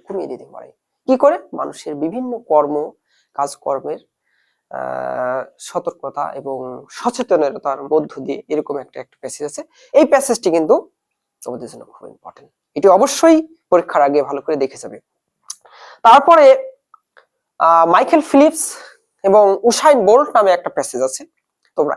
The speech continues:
এই প্যাসেজটিও দেখবে। প্যাসেজটি বেশ ইম্পর্টেন্ট। মাইকেল ফিলিপস ছিল একজন সাঁতারু, তিনি অনেক সাঁতার এবং বিশ্ব রেকর্ড করে গেছেন, আহ, এবং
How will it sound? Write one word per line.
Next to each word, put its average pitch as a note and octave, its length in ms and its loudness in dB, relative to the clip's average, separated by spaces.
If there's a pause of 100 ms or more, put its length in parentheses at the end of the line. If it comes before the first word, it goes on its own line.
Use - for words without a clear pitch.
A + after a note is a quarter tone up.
এই G3+ 120 6
প্যাসেজটিও G3+ 520 -2
দেখবে। A2+ 340 -10 (320)
প্যাসেজটি D#3+ 360 -6
বেশ F3 220 -4
ইম্পর্টেন্ট। G3 360 -6
মাইকেল D3 260 -4
ফিলিপস F#3 320 -4
ছিল A3+ 160 -2
একজন F3+ 360 2 (300)
সাঁতারু, A3 540 0
তিনি D#3 160 -2
অনেক E3 300 -4 (140)
সাঁতার D#3 480 -2 (420)
এবং D3+ 240 -2
বিশ্ব A3 280 0
রেকর্ড A3+ 300 2
করে E3 180 0
গেছেন, D#3+ 280 -2
আহ, C#3 1000 -4
এবং A3+ 340 2